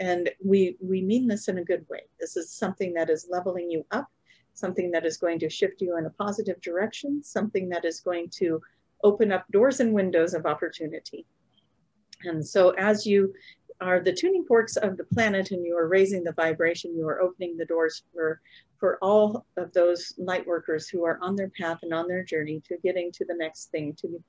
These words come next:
to continuing to do the work and to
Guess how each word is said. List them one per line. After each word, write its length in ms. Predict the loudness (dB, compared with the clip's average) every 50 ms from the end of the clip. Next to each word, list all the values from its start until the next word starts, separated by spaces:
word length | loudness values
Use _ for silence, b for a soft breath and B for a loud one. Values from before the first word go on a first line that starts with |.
| _ b b b b _ _ -2
to 320 | 4 6 6 6 6 4
continuing 640 | 2 0 -2 2 4 4 4 4 4 2 2 0 -2
to 120 | -4 -4 -2
do 300 | 0 2 4 4 4 2
the 100 | 0 0
work 320 | 2 4 4 4 2 0 -2
and 260 | -2 -2 -2 -4 -6
to 80 | -10 -14